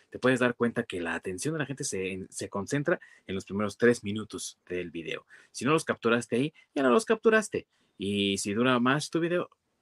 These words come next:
no lo van a terminar de ver, ¿no? Creo que esta película, con el tiempo en pantalla tan corto de menos de una hora y media, es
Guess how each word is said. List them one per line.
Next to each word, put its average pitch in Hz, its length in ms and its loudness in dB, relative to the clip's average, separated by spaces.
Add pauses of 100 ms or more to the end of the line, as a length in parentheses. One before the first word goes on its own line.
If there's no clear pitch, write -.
no 95 160 -6
lo 95 80 -2
van 95 120 -4
a - 40 -10
terminar 85 360 -8
de 80 100 -8
ver, 69 180 -10
¿no? 123 240 0 (760)
Creo 160 280 6
que 160 240 4
esta 143 320 0
película, 110 360 0
con 113 400 2
el 113 360 0 (460)
tiempo 180 600 6
en 113 300 0
pantalla 104 640 0
tan 98 220 -2
corto 107 440 -2
de 73 340 -8 (200)
menos 113 380 -2
de 101 100 -4
una 104 200 -4
hora 95 160 -2
y 82 60 -10
media, 82 400 -8 (1040)
es - 480 4